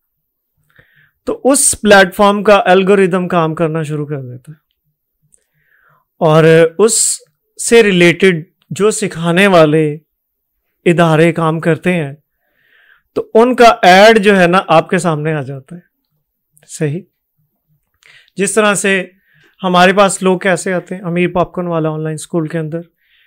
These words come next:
कि हमारा एक प्रॉपर ऐड चल रहा होता है, जिसके अंदर हम तफसील से बता रहे होते हैं कि ये फ्रीलांसिंग है, ये प्रोसेस है,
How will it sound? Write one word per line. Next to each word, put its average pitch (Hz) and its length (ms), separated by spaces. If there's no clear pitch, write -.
कि 180 400
हमारा 160 460
एक 170 220
प्रॉपर 180 520
ऐड 190 300
चल 175 240
रहा 190 160
होता 147 280
है, 156 160
जिसके 170 280
अंदर 170 280
हम 165 340
तफसील 226 560
से 180 200
बता 175 360
रहे 202 100
होते 156 280
हैं 151 140
कि 208 100
ये 220 200
फ्रीलांसिंग 175 640
है, 233 180
ये 202 260
प्रोसेस 175 640
है, 233 140